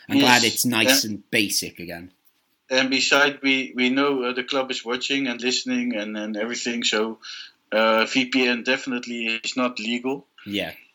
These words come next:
Speaker 2: I wouldn't say it's illegal, but it's, it's not legal, so, um, yeah, we
Speaker 1: Yeah.
Speaker 2: don't want to, uh, be, uh, part of, uh, illegal stuff or rec-, recommendate, uh,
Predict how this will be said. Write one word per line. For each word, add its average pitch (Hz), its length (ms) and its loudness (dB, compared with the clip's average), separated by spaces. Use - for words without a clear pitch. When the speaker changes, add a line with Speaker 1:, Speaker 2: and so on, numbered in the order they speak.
Speaker 2:
I 120 60 -2
wouldn't 139 300 -2
say 131 200 2
it's 123 220 -6
illegal, 139 440 -4
but 120 180 -8
it's, - 280 -8
it's 120 240 -8
not 110 220 -10
legal, 123 400 -6
so, 104 420 -6
um, 101 580 -6
yeah, 120 380 0
we 113 100 -6
Speaker 1:
Yeah. 120 140 2
Speaker 2:
don't 113 100 -2
want 117 160 -6
to, 113 260 -6
uh, 107 240 -4
be, 107 300 -4
uh, 101 140 -2
part 113 280 0
of, - 180 -6
uh, 104 180 -2
illegal 113 380 -8
stuff 110 420 -2
or 107 80 -4
rec-, 107 320 -2
recommendate, 110 760 -6
uh, 101 220 -4